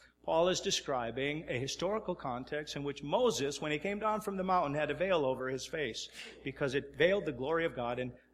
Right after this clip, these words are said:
without going into the type and the antitype, just so you're aware, "Nevertheless, when one turns to the Lord,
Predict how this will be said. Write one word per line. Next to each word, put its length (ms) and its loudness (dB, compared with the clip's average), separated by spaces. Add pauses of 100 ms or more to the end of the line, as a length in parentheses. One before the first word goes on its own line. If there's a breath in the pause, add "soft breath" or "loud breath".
(120)
without 260 0
going 240 0
into 240 -2
the 80 -6
type 340 -8
and 80 -6
the 140 -6
antitype, 640 -6 (220 loud breath)
just 260 0
so 140 2
you're 180 4
aware, 460 0
"Nevertheless, 840 6
when 280 4
one 260 6
turns 460 2
to 180 0
the 100 0
Lord, 460 2